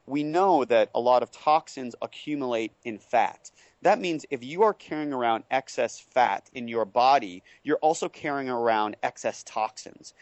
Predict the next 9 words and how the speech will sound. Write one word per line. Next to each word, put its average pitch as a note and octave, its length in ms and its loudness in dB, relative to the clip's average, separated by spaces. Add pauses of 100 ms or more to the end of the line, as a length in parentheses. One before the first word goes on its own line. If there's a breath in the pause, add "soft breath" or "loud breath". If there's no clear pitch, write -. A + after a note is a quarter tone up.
(160 soft breath)
So - 180 2
by C#3 180 6
shedding F#3 500 0
the, B2 240 0
the, - 140 -4 (260)
the B2 180 -6
excess B2+ 340 -2
body E3 400 -2
fat, G2 360 -4